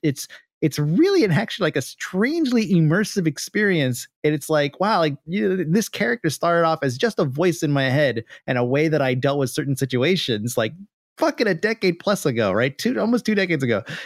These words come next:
And, and, and now it's like, I'm able to embody that character. And it's so fucking weird and so fucking cool.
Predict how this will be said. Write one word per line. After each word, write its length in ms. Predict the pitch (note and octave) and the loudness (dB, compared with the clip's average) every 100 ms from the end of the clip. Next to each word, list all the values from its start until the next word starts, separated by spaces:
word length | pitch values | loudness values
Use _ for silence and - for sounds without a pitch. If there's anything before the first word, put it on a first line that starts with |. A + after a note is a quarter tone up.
| - | -2
And, 340 | D#3+ D#3 D#3 | 0 2 0
and, 440 | - F3 E3 E3 - | 0 2 2 0 -2
and 220 | F3+ D#3 D#3 | 0 2 2
now 200 | F#3 G3+ | 2 2
it's 200 | F#3+ - | 0 0
like, 260 | C#3+ C3+ - | 2 0 0
I'm 140 | C#3+ | -2
able 200 | D3 D#3 D#3+ | 0 0 2
to 120 | D#3 | 0
embody 500 | A#2+ - C#3 D#3 D3 | 0 0 0 2 2
that 200 | C3+ B2 | 0 -2
character. 400 | C#3+ F3 E3+ A2+ | -2 -2 -2 -2
And 80 | G#2 | -2
it's 140 | G#2+ | -4
so 320 | - A3 B3+ - - | -4 0 0 -2 -4
fucking 340 | A3 - G3+ | -4 0 2
weird 240 | D#3 F#3+ G#3 | 4 4 2
and 120 | B2 | 0
so 420 | - - A#3 C#4+ B3 - | -2 -4 0 0 0 -4
fucking 340 | A3+ - F3+ | -4 2 0
cool. 500 | D#3 A#3+ G#3+ G#2+ E2+ | 2 0 2 2 -2